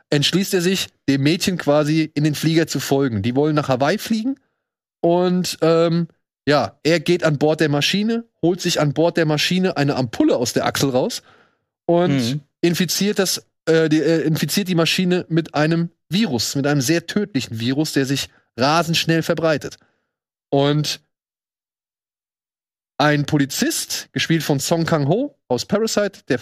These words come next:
Speaker 1: der Vater der armen Familie, ähm, der kriegt davon Wind, beziehungsweise kriegt von einem Video mit, das der junge Mann, der den Virus im Flugzeug freigelassen hat, ins Netz gestellt hat. Und das Problem ist halt,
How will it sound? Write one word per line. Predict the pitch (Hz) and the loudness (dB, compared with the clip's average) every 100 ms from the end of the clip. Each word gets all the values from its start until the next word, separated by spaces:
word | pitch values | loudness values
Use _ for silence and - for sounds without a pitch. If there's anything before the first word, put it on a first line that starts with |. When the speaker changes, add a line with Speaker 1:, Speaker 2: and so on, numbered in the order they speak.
| - | -2
Speaker 1:
der | 131 | -4
Vater | - 156 160 | 0 0 2
der | 139 127 135 | 0 0 0
armen | 160 180 | 0 0
Familie, | 175 165 170 170 190 _ _ _ _ _ _ _ _ - - | 0 0 0 0 -4 _ _ _ _ _ _ _ _ -12 0
ähm, | 139 139 143 143 - _ _ _ _ _ _ | 2 2 0 -4 -10 _ _ _ _ _ _
der | 160 190 196 | 2 2 0
kriegt | - 185 185 | 0 -4 0
davon | 185 175 160 139 | 0 2 2 2
Wind, | 233 320 - - _ _ _ | 0 -2 -8 -14 _ _ _
beziehungsweise | 139 - 185 175 151 165 156 160 | -6 -2 -2 0 2 2 2 0
kriegt | 147 - 180 - | -4 -6 -6 -2
von | 170 | 0
einem | 160 135 | 2 2
Video | 160 240 208 | 0 0 2
mit, | 185 - | 0 0
das | 147 | -2
der | - | 0
junge | 135 160 | 0 0
Mann, | 156 165 | 2 2
der | 160 | 2
den | 131 | 0
Virus | 127 165 165 | 0 0 0
im | 139 | -2
Flugzeug | - 170 170 | -4 -2 -2
freigelassen | - 143 147 143 143 | 0 0 2 0 0
hat, | 147 | -2
ins | 120 117 | -2 -2
Netz | 156 - | -2 -2
gestellt | 196 - 180 180 | -4 -2 -2 0
hat. | 214 - _ _ _ _ _ - | -4 -6 _ _ _ _ _ 0
Und | 165 170 - | 0 0 -2
das | 151 143 | -4 -2
Problem | 143 160 208 | 0 0 0
ist | 196 | 0
halt, | 196 190 - | 0 -2 -6